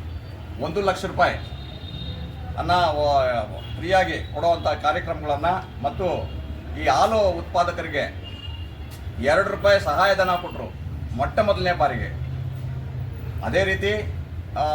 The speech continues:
ನಮ್ಮ ರೈತರಿಗೆ ಏನು ಕೇಂದ್ರ ಸರ್ಕಾರ ಆರು ಸಾವಿರ ಕೊಡ್ತಾ ಇದ್ರೆ ನಾಲ್ಕು ಸಾವಿರ ನಾವು, ಆ, ವಿಕಾಸ್ ಸಮ್ಮಾನ ಯೋಜನೆಯಲ್ಲಿ ನಾವು ನಮ್ಮ ಯಡಿಯೂರಪ್ಪನವರ ನೇತೃತ್ವದಲ್ಲಿ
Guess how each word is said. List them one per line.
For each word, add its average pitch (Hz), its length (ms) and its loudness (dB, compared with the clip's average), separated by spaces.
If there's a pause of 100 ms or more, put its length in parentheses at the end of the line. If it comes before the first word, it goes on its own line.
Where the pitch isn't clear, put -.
(320)
ನಮ್ಮ 139 260 -4 (880)
ರೈತರಿಗೆ 165 640 0 (520)
ಏನು 185 320 4
ಕೇಂದ್ರ 190 200 2
ಸರ್ಕಾರ 175 420 2 (600)
ಆರು 180 140 0
ಸಾವಿರ 185 220 4
ಕೊಡ್ತಾ 160 340 -4
ಇದ್ರೆ 139 220 0 (580)
ನಾಲ್ಕು 156 280 4
ಸಾವಿರ 208 260 6
ನಾವು, 175 360 2
ಆ, 151 320 2
ವಿಕಾಸ್ 190 360 0
ಸಮ್ಮಾನ 170 440 0
ಯೋಜನೆಯಲ್ಲಿ 151 640 -2 (640)
ನಾವು 160 440 4
ನಮ್ಮ 147 200 -4 (640)
ಯಡಿಯೂರಪ್ಪನವರ 156 720 2
ನೇತೃತ್ವದಲ್ಲಿ 135 840 -4